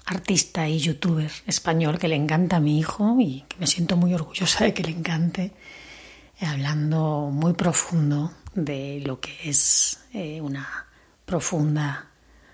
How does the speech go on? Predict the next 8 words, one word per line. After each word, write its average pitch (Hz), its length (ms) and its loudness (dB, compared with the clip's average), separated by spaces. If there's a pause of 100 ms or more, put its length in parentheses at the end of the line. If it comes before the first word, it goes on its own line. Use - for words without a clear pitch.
(240)
depresión, 196 720 8
un 160 580 0
profundo 160 440 -2
sentimiento 170 580 -2
de 165 120 0
dolor 165 460 0 (880)
y 143 180 -6
cómo 143 680 -4